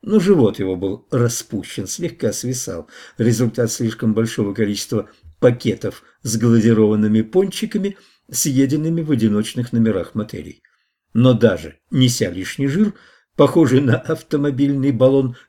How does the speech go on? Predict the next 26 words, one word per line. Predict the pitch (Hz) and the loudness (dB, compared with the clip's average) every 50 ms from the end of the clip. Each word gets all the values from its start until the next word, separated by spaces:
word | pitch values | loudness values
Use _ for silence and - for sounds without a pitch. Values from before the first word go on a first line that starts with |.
| _ | _
Джош | 117 104 101 135 139 135 - | -8 0 2 4 4 2 0
Хатчинс | - - 131 131 123 - - 135 135 127 - - - _ _ _ _ _ - | -2 -2 -2 -2 -2 -6 -6 -6 -6 -6 -8 -10 -12 _ _ _ _ _ 0
двигался | 120 170 196 202 170 185 180 - - - 175 160 - | 0 2 2 2 2 0 0 0 0 0 -2 -2 -2
с | - - | -4 -8
силой | - - - 185 170 165 165 | -8 -2 0 0 2 2 0
и | 156 - - 160 156 156 160 | 0 -2 -4 -4 -2 -2 -2
изяществом. | 156 143 170 185 170 - - - 113 - - - 104 92 92 85 _ _ _ _ _ _ _ | -2 -2 -4 -6 -6 -8 -12 -14 -14 -14 -14 -12 -12 -12 -12 -14 _ _ _ _ _ _ _
Создавалось | - - - 139 135 110 101 117 98 92 90 101 120 - | -8 -2 0 0 0 2 2 0 0 0 -2 -4 -6 -6
впечатление | - - 139 127 - - - 180 180 180 180 185 180 - - _ _ _ _ | -8 -10 -12 -12 -12 -6 -4 -2 -2 -2 -2 -6 -10 -12 -18 _ _ _ _
туго | - 147 151 147 160 185 | 2 2 2 4 2 -2
скрученной | 190 - - 190 180 160 127 - - 160 160 170 170 | -2 -2 -2 0 0 0 0 -2 -4 -4 -4 -4 -2
пружины, | - 151 139 170 202 170 127 110 101 92 95 104 117 - - - _ _ | 0 2 2 2 2 0 0 0 0 -2 -4 -8 -10 -10 -16 -20 _ _
готовой | - - 120 117 117 127 110 110 113 113 | 0 2 2 2 4 2 2 4 4 4
мгновенно | 107 104 104 104 107 120 113 110 104 110 110 107 | 2 0 0 0 0 2 2 2 2 0 0 0
распрямиться. | 107 113 117 - - 120 113 117 117 113 110 - - 120 120 - _ _ _ _ _ | -2 -4 -6 -6 -4 -4 -2 -2 -2 -4 -6 -8 -12 -12 -14 -14 _ _ _ _ _
Это | 247 277 - - | -6 -6 -6 -8
всё, | - - - - 165 175 170 170 _ _ | -10 -6 -4 -2 -2 -2 -4 -8 _ _
что | _ - - - 160 156 | _ -18 -2 2 2 2
осталось | 156 156 - 160 147 147 143 - - | 2 0 -2 -2 -2 -2 -2 -4 -6
от | 131 123 - | -8 -6 -2
той | - 139 131 127 - _ _ - | -2 -2 -2 -2 -8 _ _ -6
взрывной | 117 110 120 127 131 139 131 120 131 131 131 131 135 - | 0 2 4 6 6 4 4 4 2 2 2 0 0 0
энергии, | 131 131 123 120 117 120 120 113 117 123 123 123 - - _ _ | 0 0 2 2 2 0 0 -2 -2 -2 -2 -4 -6 -14 _ _
которой | - - 117 120 120 104 107 113 113 - | 0 0 2 4 4 2 2 2 0 -2
он | 123 113 104 98 | -2 -2 -2 -2
обладал, | 95 90 95 98 95 92 170 196 196 - | -6 -6 -6 -6 -4 -4 -4 -6 -6 -8